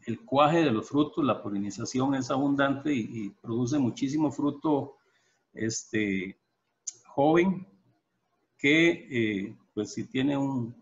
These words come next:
un ade-, un adecuado manejo en cuanto a lo que hablamos antes, en cuanto a podas, control de enfermedades,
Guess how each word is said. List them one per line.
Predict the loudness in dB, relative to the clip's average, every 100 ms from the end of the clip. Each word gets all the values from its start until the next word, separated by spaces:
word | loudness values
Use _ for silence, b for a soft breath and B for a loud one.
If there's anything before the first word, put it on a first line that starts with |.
| -8
un | -4
ade-, | -2 -2 -4 -4
un | -2
adecuado | 0 0 2 4 4
manejo | 4 4 2 2 0
en |
cuanto | -2 -4 -6 -6 -8
a | -8 _ _ _ _ _ _ _ -20
lo | -18
que | -10
hablamos | -4 -2 0
antes, | 0 -2 -4
en | -8
cuanto | -8 -12 -12
a | -4
podas, | 0 2 2 -2
control | -10 -8 -4 -4
de |
enfermedades, | -4 -6 -4 0 0 0 -2 -6